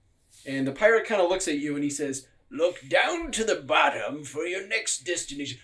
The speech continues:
What exactly does that mean?" And he goes, "Wait a minute." And he,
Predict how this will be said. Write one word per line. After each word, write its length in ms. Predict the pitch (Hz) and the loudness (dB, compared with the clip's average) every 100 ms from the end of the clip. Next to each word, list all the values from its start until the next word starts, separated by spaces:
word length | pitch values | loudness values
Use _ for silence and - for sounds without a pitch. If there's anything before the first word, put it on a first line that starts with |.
| - | -4
What 180 | 277 302 | 0 0
exactly 480 | 285 - 202 180 165 | 2 4 4 4 0
does 160 | 156 | 4
that 220 | 147 143 | 6 6
mean?" 260 | 131 123 - _ _ | 2 -10 -12 _ _
And 80 | - | -2
he 60 | 180 | 0
goes, 180 | - - | 0 4
"Wait 220 | 294 302 | 6 6
a 60 | |
minute." 240 | 165 139 - - | 4 -4 -8 -4
And 80 | |
he, 200 | 156 143 | -4 -4